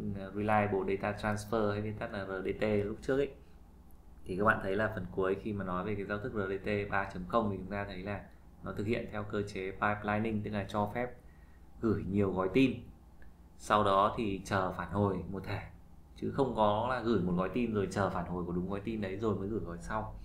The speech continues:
Ở đây là cho phép gửi nhiều gói tin, sau đó thì chờ phản hồi một thể. Ở đây thì, à, nhắc lại một chút, đấy nó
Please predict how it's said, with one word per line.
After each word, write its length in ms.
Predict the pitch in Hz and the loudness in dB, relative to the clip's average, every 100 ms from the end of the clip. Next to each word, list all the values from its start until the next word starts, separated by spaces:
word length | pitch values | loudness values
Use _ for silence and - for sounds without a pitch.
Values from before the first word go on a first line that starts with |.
| - - - | -12 -10 -6
Ở 100 | 95 | -4
đây 180 | 101 | -4
là 200 | 92 90 - - - - | -4 -8 -10 -14 -16 -10
cho 140 | - 104 | -4 -2
phép 180 | 120 117 | -2 0
gửi 160 | 110 87 | 2 2
nhiều 220 | 90 90 | 2 0
gói 140 | 87 87 | 0 2
tin, 220 | 117 104 | 2 2
sau 120 | 104 90 | 0 -2
đó 200 | 90 90 | -4 -4
thì 180 | 95 87 - | -6 -8 -8
chờ 200 | - 90 85 | -4 -4 -4
phản 100 | 87 | -8
hồi 160 | 87 87 | -8 -8
một 60 | 85 | -6
thể. 120 | 90 80 - - - - - - - - - - - | -6 -8 -10 -16 -16 -16 -16 -18 -20 -20 -20 -18 -8
Ở 80 | 98 | 2
đây 200 | 107 110 | 4 4
thì, 300 | 101 95 92 | 2 0 0
à, 300 | 92 92 90 92 | 0 0 -2 0
nhắc 140 | 117 | 4
lại 180 | 120 - | 4 2
một 80 | - | 0
chút, 200 | 135 135 | 2 2
đấy 240 | 113 95 101 | 2 0 0
nó 140 | 104 | -2